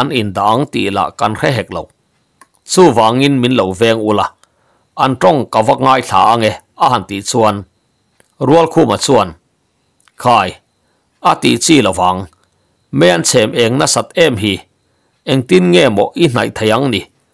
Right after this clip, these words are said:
An zinga chuan valu thei po ni la. Eng tin nge i ron chua le thayang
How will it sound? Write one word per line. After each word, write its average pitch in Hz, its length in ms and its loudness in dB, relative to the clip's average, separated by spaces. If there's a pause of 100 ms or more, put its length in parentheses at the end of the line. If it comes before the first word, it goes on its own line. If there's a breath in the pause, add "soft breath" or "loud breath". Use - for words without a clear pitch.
(480)
An 143 200 0
zinga 135 440 2
chuan 147 360 2
valu 147 380 0
thei 101 180 -6
po 123 240 2
ni 95 180 -6
la. 101 140 -2 (520)
Eng 127 180 -2
tin 175 300 2
nge 147 340 2
i 185 120 2
ron 117 160 2
chua 107 260 -2
le 98 160 -4
thayang 104 440 -6